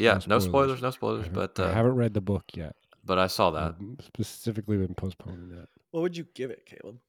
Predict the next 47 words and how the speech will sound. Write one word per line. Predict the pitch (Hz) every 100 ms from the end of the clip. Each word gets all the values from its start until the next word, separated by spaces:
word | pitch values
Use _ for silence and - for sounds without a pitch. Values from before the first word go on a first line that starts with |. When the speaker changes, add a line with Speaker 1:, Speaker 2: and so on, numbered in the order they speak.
| _ _ _ -
Speaker 1:
Oh, | 110 98
probably, | - 110 85
Speaker 2:
Don't | 98 101
even | 98 90
tell | 95
Speaker 1:
probably, | 104 85
Speaker 2:
me. | - -
Speaker 1:
oh, | 87
okay. | 80 78 - _ _ _ -
Speaker 3:
Don't | 175 226
even | 262 254
tell | - 202 285
you? | 311 320
Speaker 1:
I | 90
won't | 87
tell | - 78
you | 78
then. | 76 85
Speaker 2:
I |
wanna | 117 165 165
read | 151
the | 147
book | 139 165
and | 135
watch | 123 139 -
the |
movie. | 139 160 110 65
Speaker 1:
Okay. | 98 - 127 120 _ _ -
Speaker 3:
But | 147
my | 147
mom | 151 156 151
says | 156 143
the | 139
books | 120 131 -
and | 123
the |
movies | 113 113 113
are | 101
way | 104
different. | 104 104 - _ _ _ _ _ _ _ _ _ _ _ _ _ _ _ -
Speaker 2:
They | 113
are, | 120 165 98
but | 95
I | 92
still | - 131 110
wanna | 85 92 92
know | 87 82 87 87 87